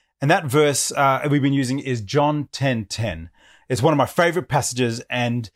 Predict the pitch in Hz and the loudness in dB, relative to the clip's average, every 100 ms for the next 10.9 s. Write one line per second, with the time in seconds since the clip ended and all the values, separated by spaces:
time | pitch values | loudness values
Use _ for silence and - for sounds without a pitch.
0 | _ - 127 135 135 147 143 135 117 127 | _ 0 2 2 4 2 4 0 2 -2
1 | - - 139 131 139 135 120 110 - 107 | 0 0 2 0 0 2 2 -2 -4 -4
2 | 110 101 98 107 - 123 - _ - 113 | -4 -10 -10 -8 0 0 -2 _ -12 -2
3 | 165 196 190 202 - 151 123 113 - 127 | 0 2 0 -4 -2 2 2 2 -2 -6
4 | 117 - 135 127 139 135 113 120 135 120 | -6 0 0 0 -4 -2 -4 -4 -2 -2
5 | 101 80 - 107 127 113 - _ _ _ | -4 -8 -8 -4 0 0 -2 _ _ _
6 | _ _ - 131 131 131 - - 165 180 | _ _ 2 2 2 -2 -6 0 2 2
7 | 190 220 _ _ _ _ - 123 120 143 | -2 -6 _ _ _ _ -6 -4 2 2
8 | 156 151 131 127 107 107 113 165 214 - | 4 2 0 -2 -4 -2 0 -2 -8 -18
9 | _ _ _ _ - 135 107 - 165 160 | _ _ _ _ -8 -6 -4 -4 -2 -2
10 | 180 - 139 113 - - 156 110 76 | -4 -6 -6 -6 -8 -4 -2 -2 -4